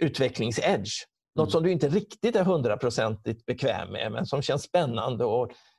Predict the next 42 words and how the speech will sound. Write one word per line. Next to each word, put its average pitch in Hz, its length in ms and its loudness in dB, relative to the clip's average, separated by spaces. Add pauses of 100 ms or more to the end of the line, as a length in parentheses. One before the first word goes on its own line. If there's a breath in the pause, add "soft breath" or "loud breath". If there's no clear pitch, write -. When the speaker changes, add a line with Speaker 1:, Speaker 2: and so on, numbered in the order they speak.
Speaker 1:
lite 139 200 0
utmanande. - 720 -4 (320)
Speaker 2:
Mm. 104 120 -6
Speaker 1:
Så 185 180 4
håller 190 280 4
vi 175 80 4
dig 165 180 4
i 160 60 4
handen 151 420 2
vad 127 160 4
det 131 80 2
än 123 140 2
är 123 100 2
du 120 120 0
väljer 135 340 2
där, 110 200 0
och 135 80 -2
så - 160 -2
försöker 143 480 -2
du 139 140 0
liksom 131 320 -4 (880 soft breath)
utmana 131 360 0
dig 123 120 2
själv 107 240 -2
lite 113 160 -4
grann 107 140 -2
i 110 60 -2
något - 240 -2
utav 110 200 0
de 107 80 -2
här 101 140 -2
olika - 280 -6
dimensionerna. 107 720 -8
Så - 180 -20 (840 loud breath)
vi 117 60 -4
kan 120 200 4
Speaker 2:
Och, 165 80 4
Speaker 1:
växa. - 120 -6
Speaker 2:
eh, 180 140 -8 (160)
sista 208 340 2
frågan 202 340 4
då. 151 300 6